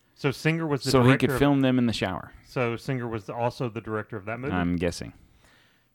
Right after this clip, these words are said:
Speaker 1: So, <clears throat> interesting. Do, you don't know anything about that book, do you? Or
Speaker 2: I
Speaker 1: movie?
Speaker 2: didn't,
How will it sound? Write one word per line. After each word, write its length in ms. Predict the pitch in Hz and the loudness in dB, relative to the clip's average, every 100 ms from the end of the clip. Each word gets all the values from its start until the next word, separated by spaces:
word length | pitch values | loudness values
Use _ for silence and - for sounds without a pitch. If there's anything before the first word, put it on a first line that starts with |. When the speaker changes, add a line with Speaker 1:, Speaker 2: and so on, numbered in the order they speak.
| _ | _
Speaker 1:
So, 560 | - 156 147 139 143 - | -2 2 4 2 -2 -8
<clears throat> 300 | - 208 196 | -4 -2 -4
interesting. 720 | - 226 - 185 - 120 107 110 - _ _ _ _ _ _ _ _ _ _ _ _ _ _ _ _ | 0 0 0 -6 -6 -6 -6 -8 -16 _ _ _ _ _ _ _ _ _ _ _ _ _ _ _ _
Do, 160 | 127 170 - 165 | -6 -6 -8 -6
you 100 | 160 | -2
don't 160 | 156 | 0
know 100 | 127 | 0
anything 240 | 120 110 104 | -2 -2 -6
about 220 | 98 95 | -8 -10
that 140 | 101 | -12
book, 180 | 101 110 | -14 -16
do 100 | - | -14
you? 160 | 113 104 - 131 | -16 -16 -10 -2
Or 60 | |
Speaker 2:
I 160 | 151 82 | 0 0
Speaker 1:
movie? 320 | 120 101 92 95 | -2 -4 -8 -6
Speaker 2:
didn't, 540 | - 90 90 90 85 | -2 0 0 -2 -4